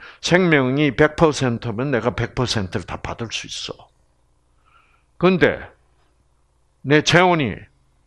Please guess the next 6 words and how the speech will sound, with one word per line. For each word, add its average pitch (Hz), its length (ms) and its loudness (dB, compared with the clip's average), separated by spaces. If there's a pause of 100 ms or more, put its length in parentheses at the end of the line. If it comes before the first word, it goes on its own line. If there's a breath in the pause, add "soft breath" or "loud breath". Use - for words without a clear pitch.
(160)
지금 135 400 -2 (360 loud breath)
삼십육 143 760 -4
도, - 420 -2 (220)
삼십오 - 1160 -4
점 113 360 0
뭐예요? 113 360 0